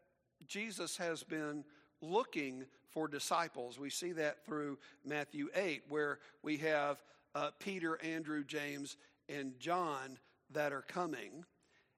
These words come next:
And also in Matthew eight, we see that there are some that Jesus called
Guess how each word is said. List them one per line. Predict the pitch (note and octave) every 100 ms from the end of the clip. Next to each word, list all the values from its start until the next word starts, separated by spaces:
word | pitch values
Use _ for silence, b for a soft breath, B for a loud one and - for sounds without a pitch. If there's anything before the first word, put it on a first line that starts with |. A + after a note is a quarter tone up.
| -
And | D3+ D3 C#3+
also | D3+ F3 E3+ F3 D#3 D3+
in | D3
Matthew | D3 D3 D3 D3 C#3+ C#3+
eight, | D3 C#3+
we | C#3 C#3
see | - D3+ D3 C#3+
that | C3+ C#3 -
there | C#3+ C#3+
are | C3+ C3+
some | - D#3+ E3 C#3+
that | C3+ -
Jesus | C#3 C3+ B2 A2
called | - - F3 C#3 B2 A#2+